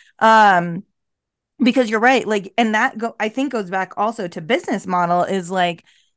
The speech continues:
it is, it also is about very intentionally choosing your business model so that you're not, like, if you are selling yourself as, like, an on-call twenty-four seven V A, which I would not advise,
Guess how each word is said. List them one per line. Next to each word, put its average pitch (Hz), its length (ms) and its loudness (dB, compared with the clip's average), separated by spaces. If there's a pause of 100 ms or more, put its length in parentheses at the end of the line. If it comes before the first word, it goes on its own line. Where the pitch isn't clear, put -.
(120)
it 233 220 -2
is, 240 500 -2
it 226 200 -2
also 220 320 2
is 226 160 -2
about 185 300 -2
very 220 360 0
intentionally 214 560 -6
choosing 185 360 -4
your 160 100 -6
business 220 440 -2
model 120 520 -10 (240)
so 240 180 2
that 208 260 2
you're 196 140 -2
not, 190 400 0
like, 220 240 -4
if 208 160 -4
you 254 480 -4
are 202 400 0 (320)
selling 269 460 0
yourself 185 440 -2
as, 170 220 -6
like, 170 380 -2 (340)
an 202 220 -2
on-call 202 520 4
twenty-four 185 520 -6
seven 170 360 -4
V 165 240 -6
A, 170 300 2
which - 380 -14
I 151 40 -10
would 151 120 -12
not 180 180 2
advise, 180 600 -2